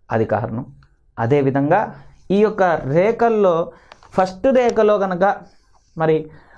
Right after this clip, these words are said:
మరి కత్తెర గుర్తు అంటారు. అంటే ఎక్స్ ఉంటే కనుక ఫస్ట్ దానిలో ఎక్స్ ఉంటే ఏంటంటే చిన్నప్పుడు చాలా కష్టాలు అనుభవిస్తారు, చాలా కష్టాలు అనుభవిస్తారు, పెద్దయిన తర్వాత చాలా సుఖపడతారనమాట.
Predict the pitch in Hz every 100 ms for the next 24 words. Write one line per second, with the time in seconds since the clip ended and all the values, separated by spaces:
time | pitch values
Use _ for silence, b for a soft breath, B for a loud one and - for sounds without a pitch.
0 | B B 151 139 139 175 175 226 233 196
1 | - 190 165 147 151 175 156 160 - 185
2 | 170 160 151 160 240 240 - 170 156 180
3 | 190 185 180 170 185 170 170 160 165 180
4 | 196 160 - B B B B - 220 254
5 | 269 247 143 156 151 202 233 233 196 -
6 | 180 175 165 160 156 160 165 165 165 170
7 | 180 180 180 180 175 175 180 190 214 208
8 | 190 170 202 247 233 190 175 165 151 143
9 | B B B B - 190 196 180 151 147
10 | 143 139 131 127 123 117